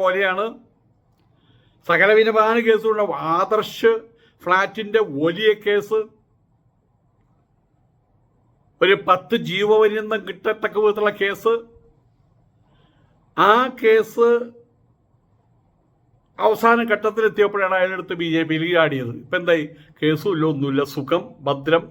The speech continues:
സുഗമം, സുശാന്തം, സൗഭദ്രം, സുഭദ്രം. ബി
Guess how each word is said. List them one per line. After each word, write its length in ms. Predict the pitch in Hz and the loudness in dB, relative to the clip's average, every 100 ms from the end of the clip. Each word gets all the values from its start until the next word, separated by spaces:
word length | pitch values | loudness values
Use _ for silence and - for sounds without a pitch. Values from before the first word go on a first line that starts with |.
| - | -6
സുഗമം, 380 | 139 143 160 - - - - | -2 0 -2 -4 -12 -20 -4
സുശാന്തം, 640 | 220 - 160 151 147 147 151 - - - | -4 2 2 2 0 -6 -6 -14 -20 -6
സൗഭദ്രം, 600 | 160 160 147 123 120 101 - - _ _ _ - - - | 0 2 0 -4 -6 -10 -12 -20 _ _ _ -20 -20 -6
സുഭദ്രം. 500 | 156 143 - 101 90 - _ _ _ _ _ _ _ _ _ _ _ _ _ _ _ _ _ _ _ _ _ _ _ _ _ _ _ _ _ _ _ _ _ _ _ _ _ _ _ _ - | -2 -2 -4 -10 -14 -20 _ _ _ _ _ _ _ _ _ _ _ _ _ _ _ _ _ _ _ _ _ _ _ _ _ _ _ _ _ _ _ _ _ _ _ _ _ _ _ _ -4
ബി 140 | 160 | 4